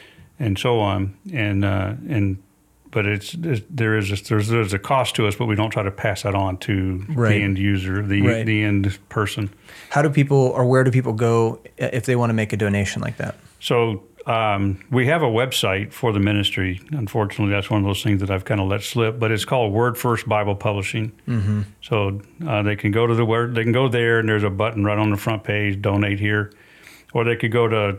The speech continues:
Speaker 1: our church's website and, uh, go to the donate page on the church's website, and there's a link that they
Speaker 2: Yeah,
Speaker 1: can
Speaker 2: Heartland
Speaker 1: follow
Speaker 2: Baptist
Speaker 1: that. Yeah.
Speaker 2: Fellowship in
Speaker 1: Mm-hmm.
Speaker 2: Harrisonville. Um,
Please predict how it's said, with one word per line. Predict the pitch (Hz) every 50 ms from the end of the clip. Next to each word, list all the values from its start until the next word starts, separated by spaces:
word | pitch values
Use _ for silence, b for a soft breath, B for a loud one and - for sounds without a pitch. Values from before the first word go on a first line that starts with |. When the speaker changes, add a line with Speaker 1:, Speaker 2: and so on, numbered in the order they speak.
| - -
Speaker 1:
our | 127 101 92
church's | - - 131 127 117 - 120 107 98
website | 104 98 95 - - - 98 92 92 95 95 - 147 143
and, | 123 101 98 101 101 101
uh, | 98 92 90 92 92 95 -
go | - 110 101
to | 98
the | 92 98 92
donate | 98 98 98 95 95 95 95
page | - 107 101 98 98
on | 101 95
the | 95 92
church's | 92 - 104 98 107 107 98
website, | 95 92 - - - 92 95 95
and | 101 95 95
there's | 95 92 92
a | 95
link | 92 98 98 98 95 - - -
that | 110 104 98
they | 110 117
Speaker 2:
Yeah, | 117 107 104 104 101 - -
Speaker 1:
can | 143 123
Speaker 2:
Heartland | 123 120 113
Speaker 1:
follow | 110 101
Speaker 2:
Baptist | 110 104 101 - - - -
Speaker 1:
that. | 107
Yeah. | 107
Speaker 2:
Fellowship | 101 98 98 - 113 -
in | - 107
Speaker 1:
Mm-hmm. | 101 104 104
Speaker 2:
Harrisonville. | 107 104 - - - 110 110 104 101 95 - _ _ B B B B B B B B B B
Um, | 151 147 143 135 117 110 107 -